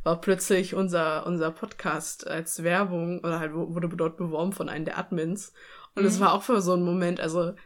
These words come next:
Speaker 1: wir freuen uns immer unglaublich darüber, wenn jemand sagt, hey, der Podcast ist toll, den mögen wir, den werden wir weiterempfehlen. Wir bekommen auch immer mal wieder so, hey, der ist voll cool, den habe ich jetzt noch an jemanden weitererzählt, die auch irgendwo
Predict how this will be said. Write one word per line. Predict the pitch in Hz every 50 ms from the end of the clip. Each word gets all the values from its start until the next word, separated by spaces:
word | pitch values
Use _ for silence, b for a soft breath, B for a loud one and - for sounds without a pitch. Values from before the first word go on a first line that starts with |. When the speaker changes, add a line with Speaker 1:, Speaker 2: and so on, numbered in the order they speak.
| B B B -
Speaker 1:
wir | 202
freuen | - - - - 180 196 196
uns | 190 190 190
immer | - 196 196 190 -
unglaublich | 190 220 208 180 160 170 - -
darüber, | - 170 180 175 175 170 170
wenn | 165 165
jemand | 170 165 160 160 160 170
sagt, | 170 175 - - -
hey, | 190 185
der | 175 175 170
Podcast | 170 - 196 - - - - 170 -
ist | 165 165 - -
toll, | - - 190 185 185
den | 185 180 180
mögen | 180 175 180 190 190 185
wir, | 180 175
den | 180 175 175
werden | 180 170 165 170
wir | 170 170
weiterempfehlen. | 170 165 202 202 202 - - 170 170 - - 170 175 175 190 226 240 B B B B B B B _
Wir | - 170
bekommen | 175 185 185 170
auch | 160 -
immer | - 175 175 175
mal | 175 170 170
wieder | 175 175 175 170
so, | 202 -
hey, | 175 - - 269 277 277
der | 262 277 269 262
ist | 254
voll | - - - 269 262 262 - -
cool, | 269 269 269 254 247
den | 240 240
habe | 240 240
ich | 247 247
jetzt | - 240 - -
noch | 247 247 247 277
an | 262 233
jemanden | 233 240 247 254 247 247 240 226
weitererzählt, | 240 240 247 247 - 262 240 240 240 - - 240 233 240 240 240
die | 220 208
auch | 202 - 240 262 - -
irgendwo | 254 254 247 233 233 233 240 233 233 233 247